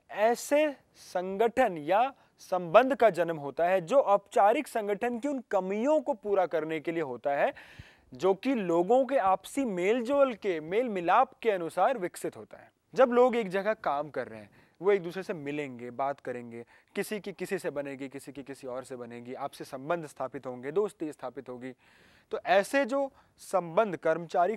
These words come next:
खुद बनाते हैं, जिसके लिए उन्हें कोई नियम, कायदे या अधिकार या पदों को नहीं देखना पड़ता,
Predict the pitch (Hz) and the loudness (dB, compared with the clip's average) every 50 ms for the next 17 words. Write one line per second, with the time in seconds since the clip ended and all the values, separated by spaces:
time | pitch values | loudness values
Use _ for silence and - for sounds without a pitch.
0 | - _ - - 269 240 247 196 196 175 151 135 127 - 127 110 104 107 127 160 | -6 _ -4 -2 0 0 2 2 2 2 2 -2 -6 -10 -14 -16 -16 -14 -14 -14
1 | - - - 240 226 226 220 220 233 208 - 247 233 202 175 165 175 185 190 190 | -12 -6 -4 0 0 2 2 0 -2 -2 -2 -2 -2 -2 -4 -6 -4 -4 -4 -6
2 | 180 156 - 151 147 143 139 147 147 147 - _ _ _ _ _ _ _ _ _ | -6 -4 -2 -2 -2 -2 -2 -4 -6 -6 -10 _ _ _ _ _ _ _ _ _
3 | _ - 165 185 180 143 165 151 165 - _ 180 175 170 165 160 160 160 151 156 | _ 0 0 2 2 2 0 -2 -4 -2 _ 4 6 8 8 8 6 4 2 2
4 | 165 170 165 - _ 202 202 196 226 220 175 190 175 165 165 175 170 147 139 120 | 0 0 0 2 _ 2 4 6 4 4 2 0 -2 -2 -4 -4 -4 -4 -6 -6
5 | 127 127 123 110 110 113 107 _ - | -8 -12 -14 -12 -14 -16 -18 _ -20